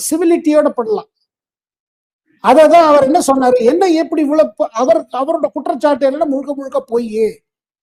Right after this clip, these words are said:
தமிழ்நாடு அரசு ஒரு ஒத்துட்டு திரும்பி போயிடுச்சு, அதுக்கு காரணம் ஒரு சூப்பர் சி எம்ங்கிறாரு.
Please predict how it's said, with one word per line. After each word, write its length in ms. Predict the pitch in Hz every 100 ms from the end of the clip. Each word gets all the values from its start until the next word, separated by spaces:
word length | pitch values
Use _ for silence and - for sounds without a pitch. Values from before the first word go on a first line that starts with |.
| _
தமிழ்நாடு 440 | 240 277 330 311 285
அரசு 300 | 285 294 247
ஒரு 200 | 269 302
ஒத்துட்டு 440 | 247 254 339 330
திரும்பி 400 | 294 294 302 269
போயிடுச்சு, 520 | 226 175 - 214 185 - _ -
அதுக்கு 400 | 262 302 285 294
காரணம் 460 | 277 320 294 320
ஒரு 140 | 311 262
சூப்பர் 360 | 302 302 254
சி 200 | - 240
எம்ங்கிறாரு. 680 | 240 262 226 190 160 135